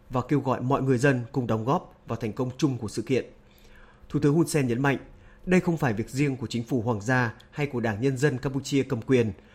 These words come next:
mà là sự kiện chung của cả dân tộc. Hiện nay, thì Bộ Giáo dục, Thanh niên, Thể thao cùng với các cơ quan quản lý chuyên môn thể thao đang tích cực đào tạo vận động viên tham gia sự kiện này. Trước đó, thì Campuchia cũng đã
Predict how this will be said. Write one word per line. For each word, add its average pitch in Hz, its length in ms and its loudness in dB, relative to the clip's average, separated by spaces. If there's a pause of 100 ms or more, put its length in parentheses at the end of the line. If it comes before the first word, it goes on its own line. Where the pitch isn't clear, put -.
(160)
mà 131 120 0
là 123 140 2
sự 131 160 -4
kiện 127 260 -4
chung 147 260 4
của 107 120 -6
cả 101 160 -4
dân 127 160 -4
tộc. 123 320 -4 (800)
Hiện 135 160 4
nay, 143 280 4 (300)
thì 131 100 0
Bộ 127 180 2
Giáo 127 160 2
dục, 147 300 0
Thanh 160 180 2
niên, 143 220 4
Thể 120 160 0
thao 127 340 0 (300)
cùng 135 160 0
với 131 120 4
các 180 160 0
cơ 175 180 6
quan 135 220 0
quản 127 160 0
lý 113 140 0
chuyên 135 220 2
môn 135 160 2
thể 123 120 0
thao 123 380 0 (220)
đang 127 180 0
tích - 260 -2
cực 170 180 2
đào 123 140 2
tạo 120 280 -2
vận 123 120 -2
động 120 140 -2
viên 139 340 2
tham 135 160 0
gia 120 200 0
sự 135 140 -6
kiện 120 180 -2
này. 113 260 0 (840)
Trước 175 160 2
đó, 120 300 0 (340)
thì 127 220 0
Campuchia 143 580 2
cũng 127 140 -6
đã 127 80 0